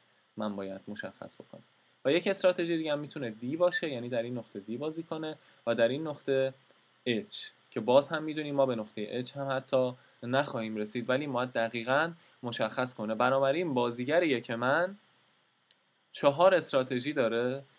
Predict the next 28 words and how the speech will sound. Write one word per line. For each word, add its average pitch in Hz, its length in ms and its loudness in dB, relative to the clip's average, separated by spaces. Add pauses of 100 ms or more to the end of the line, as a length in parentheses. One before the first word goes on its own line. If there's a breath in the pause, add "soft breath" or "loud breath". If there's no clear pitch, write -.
(180)
که 139 140 -2
د-، 135 220 -6
برای 135 460 2
دو 123 180 0
گره 127 360 0
مختلفش 131 840 -4
دو 147 100 -6
تصمیم 113 440 -6
گیری 110 180 -4
داره 151 400 -4 (360 soft breath)
و 120 100 0
می‌تونه 135 280 -4
برای 120 200 2
هر 135 220 -2
کدوم 135 300 -6
یک 131 140 -8
استراتژی 113 720 -6 (240 soft breath)
شکل 110 480 -4
بده 101 240 -6
و 104 180 -6
بگه 117 260 -4
که 123 120 -8
مثلاً 107 320 -6
من 117 220 -6
با 110 100 -4
استراتژی 104 520 -8
دو 110 220 -4
می‌خوام - 280 -14